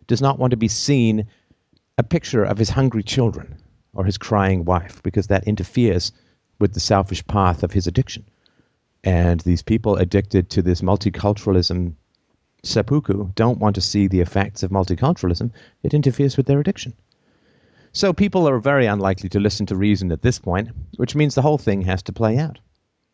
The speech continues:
And what that means is that things are gonna get worse and worse until there's a giant backlash. And the giant backlash will then produce the next round of chaos and mess, and, and all of the people who caused it by their own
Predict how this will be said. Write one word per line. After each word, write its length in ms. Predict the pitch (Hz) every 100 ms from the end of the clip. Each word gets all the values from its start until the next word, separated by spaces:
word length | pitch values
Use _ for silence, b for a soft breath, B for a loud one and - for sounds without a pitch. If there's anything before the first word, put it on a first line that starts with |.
| _ -
And 140 | 107
what 140 | 104 101
that 180 | 110
means 300 | 131 196 185
is 100 | 123 -
that 260 | 90 98 - - - - - _ _ _ _ _ -
things 220 | - 101 98
are 60 |
gonna 160 | 104 98
get 160 | 104
worse 260 | 101 95 95
and 140 | 110
worse 240 | 92 92 101
until 260 | 98 92
there's 220 | 90 92 98
a 100 | 98
giant 380 | 82 85 80
backlash. 480 | 82 87 - 87 -
And 80 | 139
the 40 |
giant 320 | 113 117 127 104
backlash 540 | 95 98 90 87 - B B B B B B B B _ _ _ _
will 200 | - 185
then 400 | 156 151 147 143 B B B -
produce 320 | 123 131 127
the 60 | 110
next 240 | 113 -
round 260 | 107 107 104
of 140 | 95
chaos 420 | - 104 101 101 101
and 100 | 92
mess, 300 | 98 92 -
and, 260 | 92 85 98
and 120 | 98
all 260 | 107 120 131
of 100 | -
the 80 |
people 340 | 117 117 110 101
who 200 | 110 101
caused 440 | - 143 147 -
it 160 | 110 104
by 140 | 101
their 180 | 98 98
own 300 | 98 104